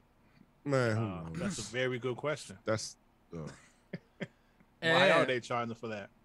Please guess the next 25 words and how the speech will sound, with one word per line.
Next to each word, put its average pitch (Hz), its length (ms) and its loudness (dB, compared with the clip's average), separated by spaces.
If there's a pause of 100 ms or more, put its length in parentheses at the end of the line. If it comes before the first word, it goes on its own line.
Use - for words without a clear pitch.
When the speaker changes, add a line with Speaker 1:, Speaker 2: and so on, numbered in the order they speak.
(220)
Speaker 3:
online 202 760 8 (360)
multiplayer 131 880 0 (140)
access. 113 500 -6 (300)
You 403 120 10
know 359 80 8
what 196 380 10
would 151 160 -2
be 147 100 0
the 127 120 2
craziest 135 840 2
response 120 520 -4
to 123 80 -6
this 117 200 -6
from 117 160 -8
Microsoft? 117 600 -2 (420)
Them 143 160 4
dropping 123 460 2
the 110 40 -4
paywall 107 540 -2
for 117 120 -8
ga-, 110 280 -6
for 135 120 -6
online 107 400 -4
gaming. 104 380 -8 (260)
Speaker 2:
<laughs> - 140 -8